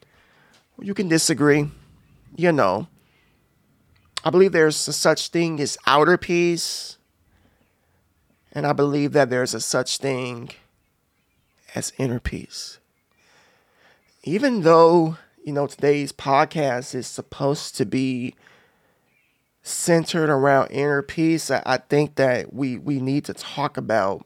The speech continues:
you know, both sides so that we can fully digest, dissect, and understand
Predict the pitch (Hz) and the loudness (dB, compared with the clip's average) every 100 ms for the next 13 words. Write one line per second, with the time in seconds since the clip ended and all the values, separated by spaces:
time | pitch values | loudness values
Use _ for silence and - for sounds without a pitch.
0 | - 120 113 90 - 107 120 170 208 - | -14 -8 -6 -6 0 2 4 2 -2 -18
1 | _ _ _ _ _ _ - - 156 135 | _ _ _ _ _ _ -14 0 4 6
2 | 147 202 220 - - - - - 175 156 | 6 4 2 -4 -10 -14 -6 0 4 4
3 | 131 147 147 135 127 98 - - - 151 | 4 2 2 2 0 -4 -14 -20 2 6
4 | 139 156 170 170 156 - 214 131 131 160 | 6 6 4 2 2 2 2 2 2 2
5 | - - - - _ _ _ _ _ _ | -4 -12 -16 -20 _ _ _ _ _ _
6 | _ - 139 151 208 - 139 123 - - | _ -2 2 4 2 2 4 4 0 -12
7 | - _ _ _ _ _ _ _ - 196 | -16 _ _ _ _ _ _ _ 2 4
8 | 233 - 160 123 - - 151 160 131 107 | 4 2 0 0 -4 -2 2 4 4 0
9 | 98 127 | -4 -10